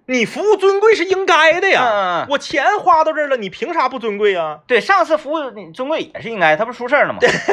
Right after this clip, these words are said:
Speaker 1: <laughs>
Speaker 2: 他不是理亏吗？
Speaker 1: 可是这个四S店，我俩之前是去过的。
Speaker 2: 我拢共维修保养加一起花四百八。
Speaker 1: 他没有那么尊贵，
Speaker 2: 嗯。
Speaker 1: 之前去就是很正常。
Speaker 2: 对。
Speaker 1: 啊，很正常。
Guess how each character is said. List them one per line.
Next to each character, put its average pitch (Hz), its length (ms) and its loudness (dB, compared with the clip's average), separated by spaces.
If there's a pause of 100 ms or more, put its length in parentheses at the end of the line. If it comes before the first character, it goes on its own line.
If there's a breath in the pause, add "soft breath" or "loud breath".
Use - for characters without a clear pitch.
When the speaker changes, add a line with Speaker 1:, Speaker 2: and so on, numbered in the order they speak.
(100)
Speaker 1:
<laughs> - 400 -4
Speaker 2:
他 214 100 2
不 240 80 0
是 277 80 2
理 185 160 -8
亏 196 200 -2
吗？ 196 160 -4
Speaker 1:
可 - 160 2
是 277 140 -2
这 415 340 0
个 180 160 -2
四 214 200 -6
S 147 240 -8
店， 190 300 -6
我 143 100 -2
俩 262 200 -8
之 - 140 -18
前 - 240 -20
是 - 100 -16
去 - 360 -14
过 - 140 -18
的。 - 40 -20 (360)
Speaker 2:
我 202 100 0
拢 139 180 0
共 208 340 0 (600)
维 156 120 -6
修 214 160 -2
保 180 160 2
养 113 280 0
加 175 200 2
一 214 40 -2
起 104 120 -14
花 147 360 0
四 156 220 -12
百 113 120 -2
八。 131 320 -2
Speaker 1:
他 311 160 -2
没 165 340 -6
有 320 220 -2
那 104 60 -20
么 98 120 -16
尊 90 240 -18
贵， - 280 -12
Speaker 2:
嗯。 190 180 -6
Speaker 1:
之 330 180 -2
前 - 340 -8
去 339 280 -6
就 277 120 -10
是 302 100 -6
很 - 180 -10 (140)
正 403 300 -2
常。 - 340 -16 (160)
Speaker 2:
对。 101 220 -8
Speaker 1:
啊， 156 140 0
很 131 120 -12
正 269 140 -8
常。 113 140 -16